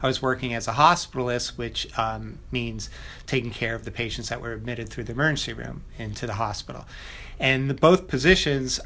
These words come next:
I saw things that I didn't like, which included a lot of variance in care, five patients, same diagnosis, getting five different treatment recommendations, or, um, being forced to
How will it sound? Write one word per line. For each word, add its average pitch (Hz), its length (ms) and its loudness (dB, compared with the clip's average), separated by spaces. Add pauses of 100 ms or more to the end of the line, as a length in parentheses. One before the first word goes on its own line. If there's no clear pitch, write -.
I 127 160 6
saw 123 320 2
things 117 400 -6
that 113 140 -4
I 110 80 -6
didn't 113 240 -6
like, 117 420 -2 (100)
which 120 220 -2
included 117 680 -2
a 123 40 -2
lot 117 160 2
of 113 60 -4
variance 113 540 0
in 107 80 -8
care, 135 560 4
five 113 360 -2
patients, 117 440 -4
same 113 240 -2
diagnosis, 110 600 -4
getting 110 300 -6
five 113 320 -2
different 113 420 -8
treatment 127 380 -4
recommendations, 117 960 -2 (600)
or, 117 540 2
um, 110 360 0
being 117 240 0
forced 120 480 -2
to 117 260 -6